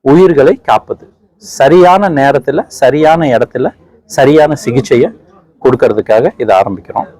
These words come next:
இப்போ கோவிடுக்கு அப்புறம் பன்னிரெண்டு வயசுல இருந்து இருபத்தஞ்சு வயசுக்குள்ள இருக்கிற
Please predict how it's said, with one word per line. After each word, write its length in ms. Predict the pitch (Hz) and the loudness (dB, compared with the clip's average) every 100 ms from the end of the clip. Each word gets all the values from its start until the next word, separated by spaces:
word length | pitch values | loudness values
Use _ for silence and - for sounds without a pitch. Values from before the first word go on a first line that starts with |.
| _ _ _ _ _ _ _ - - _ | _ _ _ _ _ _ _ -20 -20 _
இப்போ 340 | 160 - - 247 196 123 117 123 _ | -4 -2 0 2 4 2 0 -10 _
கோவிடுக்கு 420 | - 233 220 170 143 | 0 0 0 -4 -4
அப்புறம் 500 | 139 180 185 135 180 _ _ _ | -2 -4 -2 -6 -12 _ _ _
பன்னிரெண்டு 640 | - 160 214 208 180 160 151 | -4 0 2 2 2 2 2
வயசுல 260 | 156 156 | 0 -2
இருந்து 260 | 139 151 226 | -2 -2 -6
இருபத்தஞ்சு 720 | 208 139 196 226 175 147 139 | -6 -2 0 0 -2 0 0
வயசுக்குள்ள 380 | 135 - 131 127 | 0 -2 -2 2
இருக்கிற 500 | 110 117 120 - | 0 0 -4 -6